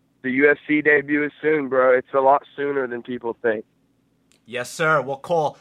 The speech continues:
Speaker 2: I wanna thank you so much for taking the time to speak with me right here, right now on Half the Battle. It's always a pleasure, man.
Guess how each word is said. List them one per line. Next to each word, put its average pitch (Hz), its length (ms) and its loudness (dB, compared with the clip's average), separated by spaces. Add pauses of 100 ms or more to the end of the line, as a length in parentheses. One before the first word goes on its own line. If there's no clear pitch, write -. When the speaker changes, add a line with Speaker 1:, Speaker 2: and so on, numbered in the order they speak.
(100)
Speaker 2:
I 127 80 -6
wanna 170 240 -4
thank 170 240 -12
you 170 80 -12
so 160 240 -8
much 160 160 -4
for 151 80 -14
taking 156 320 -10
the 123 80 -10
time 147 260 -4
to 117 60 -14
speak 151 340 -14
with 131 80 -10
me 107 220 -12 (160)
right 123 260 0
here, 147 200 -4
right 131 200 0
now 127 220 -2
on 131 240 0
Half 135 220 -6
the 113 80 -20
Battle. 135 280 -4
It's 156 120 -8
always 254 320 0
a 165 40 -4
pleasure, 175 400 -4
man. 214 280 -6